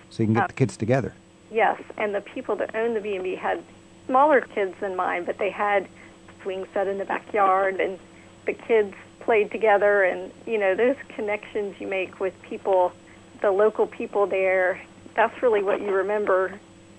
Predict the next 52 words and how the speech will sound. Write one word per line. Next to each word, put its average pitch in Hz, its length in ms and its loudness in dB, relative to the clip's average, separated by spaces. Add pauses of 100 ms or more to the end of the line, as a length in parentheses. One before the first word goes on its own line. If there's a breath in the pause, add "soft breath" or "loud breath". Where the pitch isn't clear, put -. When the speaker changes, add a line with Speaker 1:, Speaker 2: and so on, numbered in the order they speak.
Speaker 2:
the 214 80 -2
kids - 380 -4
remember 190 480 -4
even 202 340 -6
more 190 240 -2
than 185 260 -4 (440)
which - 240 -8
museum 180 500 -6
you 180 100 -8
went - 240 -10
to. - 260 -6
And - 200 -8 (480 loud breath)
Speaker 1:
Now, 160 100 6
Lisa, 180 340 2
do 135 140 -2
you 202 80 2
remember 165 400 4
when 143 200 4
you 135 80 4
were 131 100 4
booking 139 420 2
your 131 80 2
B 120 160 0
and 117 120 2
Bs, 120 280 0
is 120 160 -4
there 127 160 2
any 147 180 2
way 120 400 2
to - 180 -8
find 120 300 2
out 120 160 4
if 113 140 -6
they 113 160 -2
are 101 160 -2
families 131 580 0
running 127 240 2
the 120 80 0
B 120 160 -2
and 120 160 0
B 123 240 -2
or 98 160 -2
a 87 60 -4
retired 104 480 -4
couple 117 400 -4
or 92 140 -6
a 92 60 -6
young 98 220 -4
couple? 101 300 -8
Or 110 280 -6 (340)
Speaker 2:
Well, 240 420 2
um, 208 320 -4